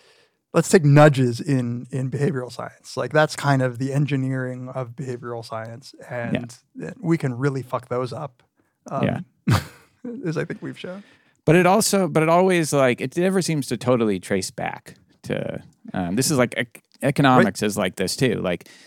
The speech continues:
Speaker 2: they, c-, I'm sure economic ideas has, have led to disaster, uh, even
Speaker 1: <laughs>
Speaker 2: beca-, you know, false economic ideas based on overly simplistic models of, like, human behavior and choices and agency.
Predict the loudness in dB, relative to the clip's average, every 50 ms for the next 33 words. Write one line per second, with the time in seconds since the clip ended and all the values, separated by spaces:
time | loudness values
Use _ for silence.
0 | _ _ 0 2 2 2 2 -2 -10 -4 _ 0 0 0 0 2 4 4 6 6
1 | 4 4 2 2 2 0 2 0 -2 0 0 0 0 2 2 2 2 0 -2 -2
2 | -2 -4 -4 -6 -10 _ -8 -8 -6 -2 0 0 0 0 -2 -4 -8 -10 -10 -10
3 | -6 -6 -4 -4 0 2 2 4 4 2 0 -2 -6 -6 -6 -4 -6 -8 -6 -6
4 | -4 -2 -2 -2 -4 -2 -2 -2 0 0 -2 -4 -4 -6 -6 -6 -6 -6 -4 -2
5 | -2 -2 -4 -6 -2 0 2 2 4 2 0 0 -4 -4 -2 -2 0 0 0 0
6 | 0 0 -2 -2 -2 -4 -2 -2 0 -2 -2 -4 -2 -4 -4 -4 -2 0 0 0
7 | 2 2 0 2 2 2 2 2 2 0 0 -2 -2 0 -2 -2 -2 -4 -4 -4
8 | -4 -4 -4 -2 -2 0 0 0 -2 -4 -6 -6 -8 -10 -12 -16 _ -20 -20 -20
9 | _ _ -6 -6 -2 0 0 2 2 2 0 -2 -4 -4 -4 -2 -2 -2 -2 -2
10 | -4 -2 -2 -2 -2 -4 -6 -4 -4 -4 -4 -4 -4 -4 -4 -4 -4 -4 -2 -2
11 | -2 0 -2 -4 -4 -4 -4 -4 -4 -4